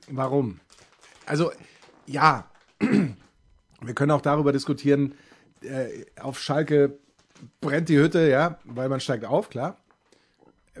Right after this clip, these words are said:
In Köln geht's ab, weil, ähm, man spielt mindestens Conference League und in München wird's ganz ruhig bleiben, weil man ist zum <laughs> zehnten Mal in Folge Meister.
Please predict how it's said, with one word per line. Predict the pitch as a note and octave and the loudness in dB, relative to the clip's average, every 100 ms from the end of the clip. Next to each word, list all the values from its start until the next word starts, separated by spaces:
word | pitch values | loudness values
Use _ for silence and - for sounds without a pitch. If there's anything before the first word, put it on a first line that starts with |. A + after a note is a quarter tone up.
| C3+ | -16
In | - C3 | -12 -12
Köln | - D#3 D#3+ D#3+ D#3 C#3 | -4 2 4 4 2 0
geht's | D3 D3 - - | -6 -6 -8 -4
ab, | D3 D#3 - _ - - _ | -2 -2 -8 _ -20 -20 _
weil, | - G#2+ B2 C3 D3 D3+ D3 - - | -20 -8 -4 2 4 4 2 -6 -14
ähm, | C3 C3+ C3 C3 C3 C3 C3+ - _ _ | -8 -4 -2 -2 -2 -4 -6 -12 _ _
man | C3+ C3 B2+ B2+ - _ _ _ | -6 -4 -4 -6 -12 _ _ _
spielt | - E3 D#3+ | -8 -6 -4
mindestens | C3+ D3+ E3+ C#3+ | -2 -2 -2 -8
Conference | C#3 D#3 F3+ D#3+ | -6 -6 -6 -6
League | D#3+ G#3 _ _ - _ _ _ _ | -8 -8 _ _ -20 _ _ _ _
und | - B2 _ _ _ _ _ _ _ _ - _ | -12 -12 _ _ _ _ _ _ _ _ -20 _
in | B2+ A#2 | -14 -10
München | A#2+ C#3+ E3 | -6 -6 -2
wird's | C#3+ D3+ - _ _ | -2 -4 -12 _ _
ganz | B2 C#3 D3 | -10 -6 -6
ruhig | F#3 | 6
bleiben, | - - A#3+ - | 6 8 4 6
weil | - | 8
man | A#3+ | 6
ist | C4+ - | 8 6
zum | G3+ A3 | 6 4
<laughs> | |
zehnten | - E3 E3+ | 6 2 4
Mal | D#3 D3 | 2 2
in | D3 | 2
Folge | D3 D3 | 0 2
Meister. | C#3 C#3+ C4 A3 | 2 2 0 -2